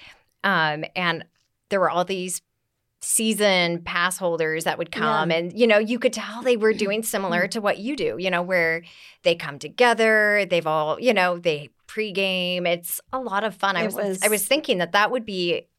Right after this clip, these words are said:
Speaker 2: That was
Speaker 1: re-
Speaker 2: a really fun night. That was a fun game,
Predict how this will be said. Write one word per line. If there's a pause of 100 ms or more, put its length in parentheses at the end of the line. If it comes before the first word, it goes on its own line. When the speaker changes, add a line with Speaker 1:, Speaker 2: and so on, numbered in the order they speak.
(120)
Speaker 2:
That
was
Speaker 1:
re-
Speaker 2:
a
really
fun
night.
That
was
a
fun
game,